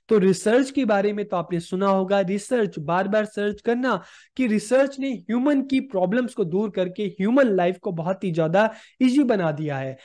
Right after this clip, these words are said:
आज हम देखें साइंस टेक्नोलॉजी की बात करें, इसमें जो डेवलपमेंट हो रहा है, नए नए इन्वेंशन हो रहे हैं, चाहे हम एजुकेशन की बात करें, मेडिकल की बात करें,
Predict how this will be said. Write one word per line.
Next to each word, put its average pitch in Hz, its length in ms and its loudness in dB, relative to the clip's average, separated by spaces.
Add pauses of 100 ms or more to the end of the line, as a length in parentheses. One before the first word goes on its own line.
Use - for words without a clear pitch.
(240)
आज 202 300 4
हम 247 160 4
देखें 208 320 0
साइंस 240 640 -6
टेक्नोलॉजी 196 440 0
की 196 100 -2
बात 175 260 0
करें, 180 140 0
इसमें 190 240 -2
जो 190 120 0
डेवलपमेंट 180 680 -2
हो 165 120 -2
रहा 165 140 0
है, 175 180 0 (280)
नए 185 320 0
नए 233 160 -2
इन्वेंशन 190 640 -4
हो 190 180 0
रहे 180 160 0
हैं, 190 300 -2 (240)
चाहे 185 180 0
हम 196 120 -2
एजुकेशन 185 560 -2
की 185 140 -4
बात 170 260 -2
करें, 170 160 -2
मेडिकल 180 500 -2
की 175 120 -4
बात 165 280 -6
करें, 170 320 -4